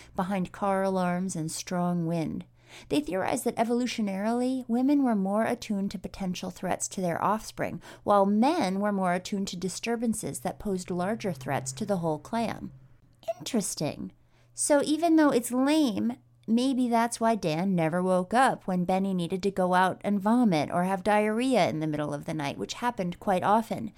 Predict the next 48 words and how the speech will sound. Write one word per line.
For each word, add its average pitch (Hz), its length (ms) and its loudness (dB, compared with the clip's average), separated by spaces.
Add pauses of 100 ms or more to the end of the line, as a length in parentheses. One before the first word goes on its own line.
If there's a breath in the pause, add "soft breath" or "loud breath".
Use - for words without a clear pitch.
(140)
Maybe 339 320 2
that's 415 300 2
what 254 100 2
was 226 140 -2
going 214 320 0
on 233 160 0
when 254 160 2
Dan 247 240 0
decided 214 380 -2
to 202 80 -4
go 214 220 -2
outside 208 540 0
and 190 160 -2
confront 208 400 -4
a 233 60 -4
gang 254 360 2
member 175 260 0
that 214 120 -2
was 233 120 -6
spray 165 280 -6
painting 214 320 -4
our 247 120 -2
garbage 269 440 0
cans 165 300 -4
and 220 80 2
then 294 180 2
<laughs> - 60 -18
kick 302 240 -4
him 254 160 2
in 240 120 0
the 220 100 2
face. - 800 -8 (500 loud breath)
Oh, 349 680 6
he 359 200 2
was 381 160 -2
just 381 200 -4
protecting 330 600 0
us. 160 640 -4 (440 loud breath)
Anyway, 415 460 4
the 302 140 2
same 370 280 0
article 269 460 2
referenced 220 460 2
a 233 60 0
widespread 233 720 0
behavior 208 500 0
called 175 280 -2
maternal 240 560 -2